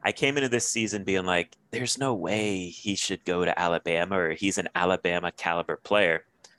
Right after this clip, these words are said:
Went and watched him against I M G, and he's definitely an Alabama caliber player just because he's so technical at the high school level, and it's going to translate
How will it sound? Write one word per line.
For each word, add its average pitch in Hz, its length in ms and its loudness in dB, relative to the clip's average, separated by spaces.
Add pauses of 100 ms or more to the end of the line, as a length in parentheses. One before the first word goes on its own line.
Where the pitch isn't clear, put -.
(760)
Went 117 200 4
and 117 80 0
watched 117 320 6
him 104 100 -2
against 104 300 2
I 98 140 4
M 90 140 0
G, 92 420 -2
and 90 220 -2
he's 98 240 -2
definitely 92 600 2
an 85 100 -2
Alabama 82 600 -2
caliber 76 520 -4
player 95 460 4 (640)
just 139 200 2
because 139 380 4
he's 120 160 0
so 120 280 4 (100)
technical 87 680 0
at 85 100 -2
the 80 80 -2
high 90 180 -2
school 82 300 -6
level, 82 420 0
and 95 140 0
it's 104 160 0
going 127 380 4
to - 100 -6
translate 92 720 0